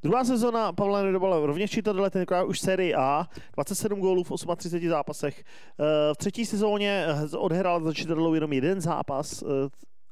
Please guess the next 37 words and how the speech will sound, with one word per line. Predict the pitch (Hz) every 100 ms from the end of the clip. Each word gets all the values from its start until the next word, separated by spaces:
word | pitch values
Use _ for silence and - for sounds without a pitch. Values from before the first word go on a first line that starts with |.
| -
a | -
pak | 135
přestoupil | - 139 143 135 131
do |
Juventusu, | 120 131 175 170 160 - 143 139 - - -
kde | - 127 123 120
odehrál | 139 143 147 131
deset | 127 151
zápasů, | 143 151 - 151
dal | 135 135
jedenáct | 143 170 160 151
gólů. | - 143 135 131 131 - - 170
Eh, | 139 135
v |
téhle | - 165 165
samé | 185 170
sezóně | 165 143 175 202 143 113
přestoupil | - 147 175 170 180
do | 147 143
Borussia | 139 190 220 208
Dortmund, | 175 180 170 151
kde | 143
se | 196
mu | 190
moc | 190 -
nedařilo. | 156 160 160 156 - - - -
Dost-, | 143 -
dal, | 196 165 160 - -
no, | 160 139 107 - - -
dal | - 190
sedm | 190 202 196
gólů, | 151 151 151
to, | 156 139 127 123 135
eh, | 135
z |
pěti | - 160 185
zápasech, | 151 120 131 135 131